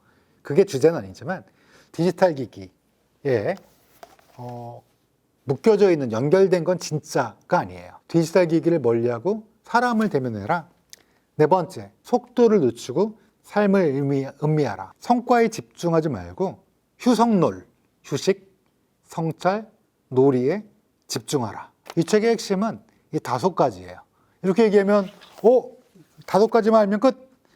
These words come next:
별거 아니네." 근데 이 안에 여러 가지 예시와 이거에 관련된 것들이 있어서 굉장히 읽을만 합니다. 차라리 친구들끼리, 좋은 사람들끼리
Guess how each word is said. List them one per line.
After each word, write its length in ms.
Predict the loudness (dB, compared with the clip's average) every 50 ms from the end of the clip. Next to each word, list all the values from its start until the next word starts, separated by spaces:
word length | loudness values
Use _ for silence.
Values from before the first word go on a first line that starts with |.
| _ _
별거 300 | 0 2 2 4 4 2
아니네." 420 | 2 0 -4 -4 -4 -6 -6 -8 _ _ _ _ _ _ _
근데 220 | -4 2 2 2 4
이 140 | 4 4 4
안에 320 | 4 4 2 -4 -8 -10 -14 _ _ _ _ _ _ _ -8
여러 340 | -4 -2 -2 0 0 -2 -2
가지 600 | -2 -2 -2 -2 -4 -4 -2 -4 -4 -6 -10 _ _ _ _ _ -2
예시와 600 | 0 2 2 2 0 -2 -2 -2 -2 -4 -6 -10 _ _ _ _ _ _ -4
이거에 320 | -2 2 4 4 4 4
관련된 520 | 2 0 0 0 -2 -2 -2 -4 -4 -4 -4
것들이 280 | -6 -6 -6 -6 -8
있어서 380 | -8 -8 -8 -10 -8 -8 -10 -12 _ _ _ _ _ -4
굉장히 380 | -2 0 2 2 2 2 2
읽을만 380 | 0 0 0 -2 -2 -2 -4 -6
합니다. 360 | -6 -6 -8 -10 -12 -16 -20 -20 -20 -20 _ _
차라리 560 | -6 -4 -2 -2 -2 -2 -4 -6 -8 -10 -12 _ _
친구들끼리, 760 | -12 -6 -4 -2 -2 0 0 -2 -2 -2 -4 -6 -6 -6 -8 -10 _ _ _ -18 -6
좋은 220 | -2 -2 0 2
사람들끼리 680 | 2 2 2 0 -2 -4 -4 -4 -6 -4 -6 -6 -10